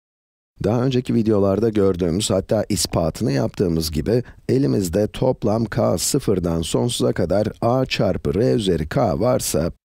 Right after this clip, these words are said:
bunun yakınsadığını, yani ortak oranın mutlak değerinin birden küçük olduğunu varsayıp, bunu birinci terim, yani a bölü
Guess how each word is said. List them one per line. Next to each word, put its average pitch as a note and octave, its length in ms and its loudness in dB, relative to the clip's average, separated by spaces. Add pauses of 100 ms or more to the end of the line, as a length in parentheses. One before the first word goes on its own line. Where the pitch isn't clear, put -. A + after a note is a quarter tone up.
bunun C3+ 400 2
yakınsadığını, G2+ 800 0
yani G2 300 0
ortak D2 420 0
oranın E2+ 320 0
mutlak B2 440 -2
değerinin A2+ 440 0
birden B2+ 320 2
küçük C3 340 -2
olduğunu E2+ 400 2
varsayıp, G#2 640 0 (160)
bunu F#2+ 480 2 (380)
birinci A#2 380 2
terim, D#2 400 0
yani G#2+ 460 0 (340)
a G#2+ 360 0 (1080)
bölü G#2+ 440 2